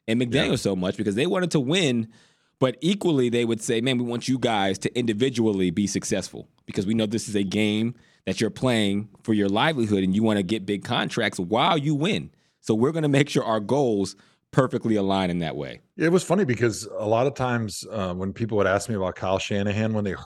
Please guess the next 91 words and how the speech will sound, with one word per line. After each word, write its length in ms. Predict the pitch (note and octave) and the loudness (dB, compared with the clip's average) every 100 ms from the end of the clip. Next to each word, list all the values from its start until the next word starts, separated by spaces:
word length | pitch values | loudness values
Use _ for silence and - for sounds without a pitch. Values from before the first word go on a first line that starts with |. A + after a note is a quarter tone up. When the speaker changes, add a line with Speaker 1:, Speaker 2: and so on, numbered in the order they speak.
| - | 0
Speaker 2:
heard 260 | G#2 A#2+ | 2 0
stuff 300 | - C#3 B2+ | 0 0 2
about 320 | C#3 A#2 A#2+ | 2 0 0
him, 160 | C3+ C#3 | 0 0
bef-, 200 | B2+ - | -4 -4
this 180 | - A3 | -6 -4
was 140 | B3 E3+ | 0 2
almost 320 | F3 D3+ - | 2 0 -2
right 200 | B2 D3 | 0 0
when 80 | D3 | 0
he 60 | C3+ | -2
got 180 | A#2+ G2+ | -2 -4
to 60 | |
San 160 | G2 A#2+ | -6 -8
Francisco 480 | G#2 A2 G2+ A2 G2+ | -8 -8 -4 0 0
or 160 | F#2+ F2+ | 0 2
maybe 200 | G2+ G#2+ | 2 2
Speaker 1:
Mm-hmm. 80 | |
Speaker 2:
even 200 | G2+ F2+ | 2 -2
before 320 | E2+ E2 G2 F2+ | -8 -8 -4 -2
he 40 | |
got 260 | E2+ F2 F#2+ | -2 -2 -2
there, 160 | G2+ F2 | -2 -4
and 120 | E2 | -6
people 220 | G#2+ G2+ | -8 -6
were 80 | F#2 | -6
like, 200 | E2 E2 - - - | -6 -10 -20 -18 -4
"I 60 | |
heard 160 | C#3+ E3 | 2 2
he's 140 | D3 | 4
so 100 | C3+ | 4
hard 180 | A2 G2+ | 4 2
to 60 | F#2+ | 4
work 240 | F3 - | 4 4
with. 160 | E3 B2+ | 2 2
I 60 | |
heard 160 | A2 B2+ | 0 0
he's, 140 | A#2 | -2
like, 120 | F#2+ | -6
a 60 | - | -8
jerk," 400 | E2 D3+ F3 C#3 | 2 6 6 4
and, 80 | A#2+ | 0
like, 160 | G2 - | -4 -4
people 200 | C#3 C#3 | -4 -2
in 40 | |
the 40 | A2 | 0
building 280 | A#2 A#2 G2+ | 0 0 -2
hated 320 | F2+ G#2+ C3 | -2 -2 -2
him. 140 | D#3 D3 | -4 -6
And 60 | |
I'm 120 | G2 | -8
like, 180 | F#2 E2+ - - - - | -8 -10 -14 -20 -20 -10
you 40 | D#3+ | -6
know, 60 | - | 0
I 100 | G#3 | 2
heard 140 | C4+ | 4
a 40 | |
lot 160 | G#3 F#3 | 4 4
of 80 | G3+ | 2
that 180 | E3 - | 0 -4
same 360 | C3+ D3 D#3 | -4 -2 -4
stuff 300 | - - D3+ | -4 -2 -2
too, 300 | - C#3 D3 | 2 4 4
going 320 | B2 G#2 B2+ A#2+ | 2 -2 -2 0
back 220 | A2 A#2 | -2 -2
to 80 | F#2+ | -6
Washington 800 | E2+ F#2+ G#2+ B2 G#2+ A2+ A2+ A2 | -4 -4 -4 -6 -6 -4 -4 -2
and 40 | |
Speaker 1:
Right. 120 | E2+ | -2
Speaker 2:
then 160 | F#2 F#2 | -2 -4
in 160 | C#3 B2 | -2 -2
Cleveland. 460 | - A2+ A#2+ C#3 D3 | 0 2 2 2 2
And, 140 | E3+ | 0
and 140 | F3 F3+ | 2 2
maybe 220 | C4 A3 | 2 2
there 140 | B2 | 2
was 240 | F2+ G2 - | 0 -2 -4
some 140 | C#3 | -6
of 80 | C#3+ | -6
that, 200 | E3 E3 | -6 -4
but 160 | B2 - | -8 -6
to 100 | C#3 | -2
me, 240 | D3 G3+ | 0 0
that 160 | F3+ D3 | 0 -2
was 140 | E3+ | -4
because 360 | D#3+ D#3+ C#3 G#2+ | -6 0 0 0
he 280 | - F3 F#3+ | -6 -4 0
was 260 | F3 - | 0 0
so 220 | - C#3 | -2 -2
detailed 580 | C#3+ A2+ C3 - C3+ C3 | -2 -4 -6 0 0 0
and 160 | G2+ | -2